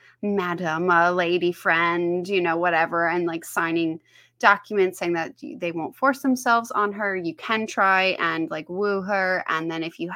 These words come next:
if they have babies, the babies must remain in the demon realm to strengthen the territory. And it wasn't, like, a true auction, but they kinda went up there, and then the demons could select. And Catalina had interacted with Thane before this all started, and she was, like, a little sassy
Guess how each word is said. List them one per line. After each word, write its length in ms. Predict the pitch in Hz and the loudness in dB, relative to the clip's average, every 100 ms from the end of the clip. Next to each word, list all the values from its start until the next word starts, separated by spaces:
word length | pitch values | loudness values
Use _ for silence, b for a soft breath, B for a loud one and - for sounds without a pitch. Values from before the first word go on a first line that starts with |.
| - | -10
if 120 | 180 | -10
they 80 | 160 | -8
have 220 | 165 147 | -8 -8
babies, 420 | 220 233 214 208 | -6 -6 -4 -8
the 80 | 196 | -8
babies 340 | 170 156 156 - | -8 -8 -10 -12
must 220 | 165 - | -14 -10
remain 300 | - 247 285 | -4 0 2
in 140 | 269 | 2
the 100 | 240 | 0
demon 360 | 233 220 202 196 | -2 -4 -2 2
realm 240 | 190 190 | 2 2
to 120 | 190 190 | -2 -12
strengthen 400 | 165 160 160 156 | -10 -8 -6 -8
the 60 | |
territory. 840 | - - 220 208 214 202 196 190 190 B B B B B B | -8 -8 -6 -6 -10 -6 -4 -4 -4 B B B B B B
And 100 | 262 | 2
it 80 | 277 | 4
wasn't, 280 | 339 403 - | 0 0 -2
like, 120 | 415 | -2
a 80 | 247 | -2
true 500 | - - 254 247 - | -2 0 2 2 2
auction, 580 | - 180 - - 269 262 | 4 4 4 -2 2 2
but 140 | 214 202 | 2 -2
they 80 | |
kinda 280 | 180 - 196 | -6 -2 0
went 200 | 180 170 | 2 2
up 140 | 170 - | 2 2
there, 220 | 170 165 - | 0 2 2
and 120 | 175 | 0
then 140 | 165 | 0
the 60 | 165 | -2
demons 400 | 165 165 160 156 | -2 -2 -2 -6
could 240 | - 170 | -10 -12
select. 760 | - - - 123 - - - - _ - | -10 -8 0 2 2 -2 -18 -18 _ 0
And 260 | 190 202 190 | 4 4 4
Catalina 440 | 226 202 202 202 | 0 2 4 4
had 120 | 202 | 4
interacted 680 | - 208 196 - 180 - 190 | 0 0 0 2 2 0 -4
with 200 | 180 180 _ | -4 -6 _
Thane 600 | 202 175 165 170 170 180 | -2 0 0 0 -2 -2
before 1000 | 175 185 - - 185 175 190 214 254 269 254 | -2 -4 -6 -6 -2 2 4 4 4 2 -2
this 180 | 262 | -2
all 160 | 269 254 | -2 -4
started, 460 | - 254 247 247 247 | -4 -2 -2 -2 -2
and 180 | 190 | -2
she 120 | 180 170 | -4 -6
was, 200 | 175 180 | -6 -6
like, 140 | 170 | -8
a 120 | 170 170 | -6 -6
little 360 | 170 165 165 | -6 -6 -6
sassy 640 | 180 175 165 - 202 240 | -4 0 0 -2 -8 -8